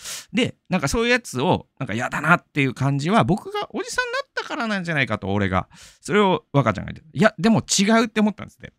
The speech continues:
で、それが、これ結構本当に当たり前なんだけど、目から鱗なんですけど、それは、若ちゃんは十代の頃から若者言葉を使ってる奴らが嫌いだったって言ったんですよ。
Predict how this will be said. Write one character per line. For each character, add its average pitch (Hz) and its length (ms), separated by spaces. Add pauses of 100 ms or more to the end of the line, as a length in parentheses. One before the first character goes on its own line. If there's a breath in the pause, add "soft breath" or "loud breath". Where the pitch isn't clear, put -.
で、 147 140
そ 175 140
れ 240 140
が、 240 220
こ 165 100
れ 156 60
結 254 140
構 113 160
本 202 220
当 208 140
に 190 140
当 - 100
た 220 140
り 247 80
前 262 160
な 254 120
ん 233 40
だ 185 80
け 175 60
ど、 151 40
目 151 140
か 151 100
ら 127 80
鱗 113 220
な 113 80
ん - 40
で 80 40
す - 80
け 107 80
ど、 98 220
そ - 120
れ 175 80
は、 220 300 (1500 soft breath)
若 220 280
ち - 100
ゃ 90 80
ん 87 80
は 107 220 (240)
十 160 240 (240)
代 110 220
の 87 120
頃 185 280
か 90 160
ら 127 260 (1080)
若 180 300
者 277 260
言 262 320
葉 95 160
を 92 80
使 - 260
っ 156 60
て 151 240
る 147 80
奴 156 240
ら 95 100
が 87 200
嫌 147 200
い 165 80
だ 151 80
っ - 100
た - 100
っ - 20
て - 160
言 - 20
っ - 20
た - 100
ん - 40
で - 60
す - 100
よ。 - 60